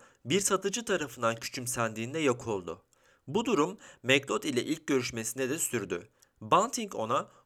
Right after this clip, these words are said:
uzun zamanlar araştırdığı ve sonunda diyabeti evcilleştirebilecek bir antidiyabetik hormonu izole edecek yeni bir yaklaşım bulduğuna inandığı bir sonuca ulaştığını söyledi.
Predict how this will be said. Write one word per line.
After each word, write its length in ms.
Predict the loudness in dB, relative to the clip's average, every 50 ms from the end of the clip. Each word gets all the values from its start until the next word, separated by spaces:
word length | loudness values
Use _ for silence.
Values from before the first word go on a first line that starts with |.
| _ -4
uzun 240 | -4 -2 -2 -4
zamanlar 440 | -4 -2 -2 0 0 0 0 2 2
araştırdığı 680 | 4 6 6 6 4 2 0 -4 -4 0 0 0 2
ve 100 | 2 0
sonunda 380 | -2 -2 -2 -4 -4 -4 -6 -2
diyabeti 480 | 2 2 2 2 2 0 -2 0 0 0
evcilleştirebilecek 1080 | 0 0 -2 -4 -4 -4 -4 -4 -4 -6 -4 -4 -4 -2 -2 -2 0 -2 -4 -4 -6
bir 240 | -8 -4 -2 0 0
antidiyabetik 640 | 0 -2 -4 -2 0 -2 0 0 -2 -4 -4 -8
hormonu 420 | -8 -4 -2 -2 -2 -2 -6 -6 -6
izole 360 | -6 -2 0 0 0 0 -2
edecek 360 | -4 -4 -4 -2 -2 -2 -2
yeni 300 | -4 -8 -8 -8 -4 -2
bir 80 | -2 0
yaklaşım 560 | 0 0 -2 -2 -6 -6 -6 -6 -6 -6 -6
bulduğuna 380 | -8 -8 -8 -8 -8 -8 -6 -8
inandığı 580 | -6 -6 -4 -4 -4 -4 -4 -4 -4 -4 -4
bir 100 | -4 -6
sonuca 340 | -6 -6 -8 -10 -10 -10 -10
ulaştığını 540 | -6 -2 -2 -2 -2 -2 -8 -12 -10 -8 -8
söyledi. 460 | -6 -4 -4 -4 -4 -4 -6 -10 -16